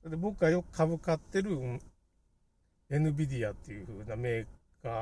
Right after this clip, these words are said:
ー、そのエヌビディアも、まあ、中国共産党のアメリカの会社だけど、まあ、経営者はちょっと、そういうふうな資本なんでしょうね。多分ね。多分そんな感じ。人工知能の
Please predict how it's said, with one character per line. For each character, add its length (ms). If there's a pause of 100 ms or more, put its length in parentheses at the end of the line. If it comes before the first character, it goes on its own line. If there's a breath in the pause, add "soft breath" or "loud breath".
(420)
ー、 20
そ 120
の 80
エ 80
ヌ 120
ビ 160
デ 100
ィ 80
ア 20
も、 120
ま 140
あ、 40
中 340
国 160 (400)
共 200
産 280
党 320
の 280 (680 loud breath)
ア 120
メ 80
リ 80
カ 100
の 120
会 200
社 120
だ 120
け 120
ど、 260
ま 180
あ、 360 (100)
経 240
営 40
者 160
は 80
ち 120
ょ 40
っ 20 (160)
と、 200 (1500)
そ 120
う 40
い 60
う 40
ふ 100
う 40
な 120
資 140
本 160
な 40
ん 40
で 100
し 480
ょ 380
う 20
ね。 160
多 160
分 100 (200)
ね。 360
多 80
分 80 (360)
そ 40
ん 60
な 80
感 180
じ。 140
人 180
工 140
知 140
能 100
の 140